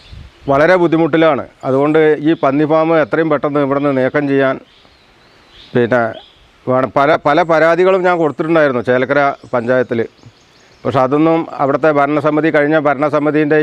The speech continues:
ഇതിൽ യാതൊരു കാരണവശാലും അവർ പരിഗണിച്ചിട്ടില്ല എന്നുള്ളതാണ് യഥാർത്ഥ സത്യം. അതുകൊണ്ട് എനിക്ക്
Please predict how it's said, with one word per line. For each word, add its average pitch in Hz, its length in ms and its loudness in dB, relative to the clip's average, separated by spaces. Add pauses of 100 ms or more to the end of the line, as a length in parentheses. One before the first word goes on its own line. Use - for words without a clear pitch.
ഇതിൽ 143 160 -2 (320)
യാതൊരു 160 400 2 (300)
കാരണവശാലും 143 580 0
അവർ 139 100 -2 (120)
പരിഗണിച്ചിട്ടില്ല 139 640 -2
എന്നുള്ളതാണ് 135 480 -2 (140)
യഥാർത്ഥ 123 280 -4 (120)
സത്യം. 98 240 -12 (1160)
അതുകൊണ്ട് 139 400 2
എനിക്ക് 147 240 0